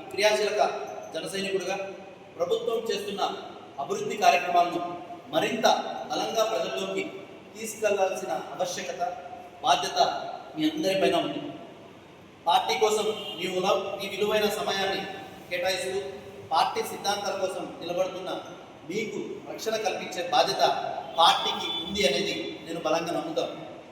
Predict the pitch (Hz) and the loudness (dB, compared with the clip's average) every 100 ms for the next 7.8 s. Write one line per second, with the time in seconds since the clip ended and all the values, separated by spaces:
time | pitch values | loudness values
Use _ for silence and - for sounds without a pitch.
0 | - - - - 196 196 190 - - - | -18 -20 -12 -8 -4 -4 -4 -6 -8 -10
1 | - - - - 160 202 202 208 208 220 | -14 -16 -16 -16 -6 -4 -2 0 0 0
2 | 208 170 - - - - - - 196 220 | 2 2 2 -6 -10 -12 -14 0 8 8
3 | 214 208 190 - - - - - 170 180 | 8 6 6 4 0 -6 -8 -4 -4 -2
4 | 190 190 196 - - - - - 165 - | -2 -4 -2 -4 -4 -12 -14 4 6 6
5 | - 185 - - - - - 196 208 - | 6 4 4 -4 -6 -8 -8 -6 -6 -10
6 | - - 185 196 196 185 - - - - | -14 -16 -8 -6 2 4 4 -2 -2 4
7 | - 185 - - 165 156 151 | 4 4 2 0 -4 -6 2